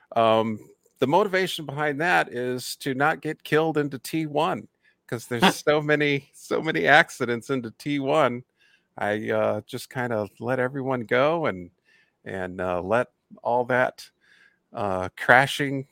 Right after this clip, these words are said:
Speaker 1: get out of their systems and then plow on through. If I can get the top ten, I'm, I'm a happy guy.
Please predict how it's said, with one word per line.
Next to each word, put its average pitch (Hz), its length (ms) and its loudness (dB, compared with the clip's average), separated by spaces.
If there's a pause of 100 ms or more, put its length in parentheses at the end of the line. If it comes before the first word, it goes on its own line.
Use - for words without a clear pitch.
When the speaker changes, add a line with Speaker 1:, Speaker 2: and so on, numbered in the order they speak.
(120)
Speaker 1:
get 143 140 0
out 135 180 8
of 131 60 0
their 139 140 0
systems 160 640 -4
and 117 160 -4
then 117 340 -4 (460)
plow 139 280 8
on 139 220 4
through. 110 300 2
If 98 120 -4
I 127 100 4
can 143 140 -14
get 143 160 -2
the 139 80 -6
top 135 340 2
ten, 160 460 -2 (360)
I'm, 107 260 -6 (120)
I'm 113 200 -2
a 107 80 0
happy 117 320 2
guy. 87 360 -4